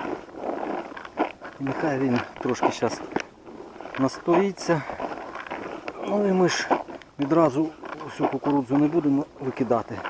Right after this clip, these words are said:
Так що частина піде прямо зараз, а частина буде настоюватись. Так, зараз покладемо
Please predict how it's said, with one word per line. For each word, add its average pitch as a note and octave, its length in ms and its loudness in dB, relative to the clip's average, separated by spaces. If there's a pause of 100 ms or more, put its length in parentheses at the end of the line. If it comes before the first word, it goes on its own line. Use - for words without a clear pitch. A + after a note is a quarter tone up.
Так - 200 -4
що - 120 -2 (720)
частина C3 540 4 (1400)
піде B2+ 400 2 (400)
прямо C3+ 340 6
зараз, E3+ 480 4 (360)
а C#3 180 -2 (460)
частина C#3+ 600 -2 (1600)
буде B2+ 260 2
настоюватись. G#2+ 840 -2 (360)
Так, G#2 240 0
зараз C#3+ 380 2 (2000)
покладемо B2+ 520 4